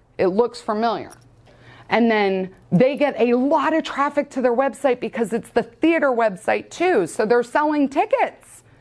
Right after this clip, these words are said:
So how do we really differentiate this? Well, we were able to. They got seventeen calls having to do with the, the drama program. They got th-, nine hundred and thirty-two people going to the website as a result of the mailing,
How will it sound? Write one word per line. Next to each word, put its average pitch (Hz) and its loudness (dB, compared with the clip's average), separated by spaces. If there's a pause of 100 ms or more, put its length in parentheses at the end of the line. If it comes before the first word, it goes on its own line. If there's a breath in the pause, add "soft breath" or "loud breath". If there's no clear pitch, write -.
(300 soft breath)
So 285 0
how 277 -2
do 339 -2
we 320 2
really 311 0
differentiate 302 -2
this? 220 -2
Well, 247 2
we 254 -4
were 254 0
able 349 -2
to. 208 -2 (240 loud breath)
They 247 2
got 240 -2
seventeen 381 0
calls 240 0
having 247 -4
to 247 -8
do 214 -2
with 226 -2
the, 196 2
the 220 0
drama 208 0
program. 190 -2 (300 loud breath)
They 240 2
got - -6 (200)
th-, 247 -4
nine 311 4
hundred 285 0
and 254 -2
thirty-two 226 -2
people 190 -2
going 190 0
to 185 0
the 185 0
website 170 0
as 165 -2
a - -4
result 170 -2
of 156 -10
the 180 -2
mailing, 180 0